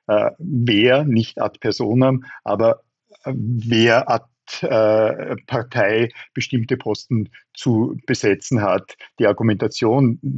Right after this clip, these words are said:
später von Sigi Maurer, der Fraktionsführerin, äh, also Clubobfrau im Parlament, war meiner Meinung nach, äh,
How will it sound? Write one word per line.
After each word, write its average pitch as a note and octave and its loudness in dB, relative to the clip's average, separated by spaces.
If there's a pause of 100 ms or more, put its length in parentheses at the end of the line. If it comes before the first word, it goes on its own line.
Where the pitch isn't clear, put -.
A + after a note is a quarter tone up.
(560)
später B2 0
von C3 -2
Sigi A#2+ -2
Maurer, G#2 2
der G#2 -4
Fraktionsführerin, G#2 0 (400)
äh, - -2
also G2+ -2
Clubobfrau A#2 -2
im A2+ 0
Parlament, G#2+ 2 (320)
war G#2+ 2
meiner A#2+ 2
Meinung A2+ 2
nach, A2 0 (320)
äh, A2 2